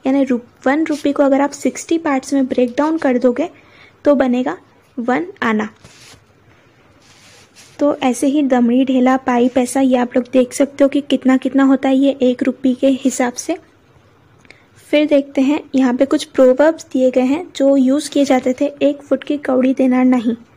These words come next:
यहाँ पे एक फुट की कौड़ी means the lowest bit of money। जो कौड़ी था ना, कहाँ गया, ये रहा, ये सबसे छोटा माना जाता था। आज के time पे सबसे छोटा क्या होता है, वन रुपीज,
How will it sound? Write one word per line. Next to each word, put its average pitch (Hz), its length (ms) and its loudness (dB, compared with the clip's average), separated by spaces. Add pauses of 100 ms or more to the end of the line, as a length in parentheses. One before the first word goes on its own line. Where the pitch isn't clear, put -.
(480)
यहाँ 254 240 -2
पे 302 80 0
एक 277 360 -2
फुट 277 220 -4
की 285 140 -2
कौड़ी 254 340 0
means 311 280 -2
the 254 220 2
lowest 269 320 2
bit 240 180 -4
of 247 120 -2
money। 220 280 -2
जो 247 120 0
कौड़ी 254 420 0
था 294 160 -4
ना, 269 140 0
कहाँ 240 340 -4
गया, 226 100 0
ये 233 200 -2
रहा, 247 220 -4 (420)
ये 302 80 -2
सबसे 320 580 -4 (260)
छोटा 277 360 2
माना 220 220 0
जाता 220 340 -8
था। - 220 -6
आज 240 140 -6
के 294 120 -4
time 294 180 -4
पे 285 80 -2
सबसे 277 320 -4
छोटा 269 300 -2
क्या 277 160 -2
होता 277 180 -2
है, 277 60 0
वन 240 260 -2
रुपीज, 254 360 -6